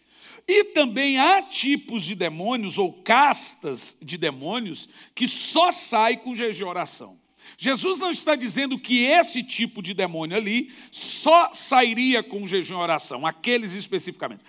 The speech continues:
Ele está dizendo que há tipo de demônio, poderia ser aquele, e também há situações que o,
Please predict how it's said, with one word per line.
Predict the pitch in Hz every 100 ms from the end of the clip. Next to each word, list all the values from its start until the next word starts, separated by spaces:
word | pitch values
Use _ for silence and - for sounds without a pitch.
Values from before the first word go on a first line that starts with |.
| - -
Ele | 180
está | 175 277
dizendo | 190 262 339
que | - 285 285 - _ _ _ _
há | 277 359
tipo | 359 - 254 233
de | 190
demônio, | 214 262 233 311
poderia | - 202 226 226 214 208
ser | - 165
aquele, | 175 - 196 233 - - -
e | 220
também | - 285 254 302
há | 302 349
situações | 359 302 269 247 - 214 247 254
que | -
o, | 262